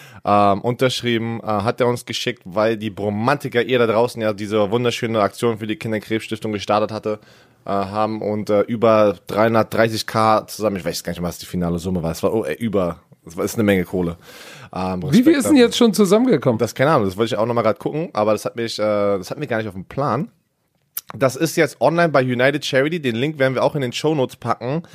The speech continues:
Speaker 1: Ähm, wir wollten es ja eigentlich, äh, mit so einem Lossystem,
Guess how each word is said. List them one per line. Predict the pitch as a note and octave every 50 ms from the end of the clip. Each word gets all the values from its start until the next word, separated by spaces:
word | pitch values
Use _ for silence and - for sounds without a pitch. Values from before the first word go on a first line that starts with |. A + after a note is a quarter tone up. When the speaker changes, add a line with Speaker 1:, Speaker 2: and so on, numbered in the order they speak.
| - - - - - -
Speaker 1:
Ähm, | G#2+ A2 A2 A2 A2 G#2
wir | G#2+ G#2+ F#2+
wollten | A#2 B2+ C#3 - C#3
es | C3 C3 -
ja | C3+ G#2+
eigentlich, | G2+ A#2+ B2 - C3 B2+ B2+ -
äh, | A2+ A2+ A2 G#2+ G2+ F#2+ F#2+ F#2 F2 - - - - A2
mit | A#2+ B2+ A#2+ F#2+
so | A#2
einem | A2+ A#2
Lossystem, | D3 F3 F3+ - E3+ D3 - - D#3+ D3+ D3 D3 C#3+ C#3+ C3+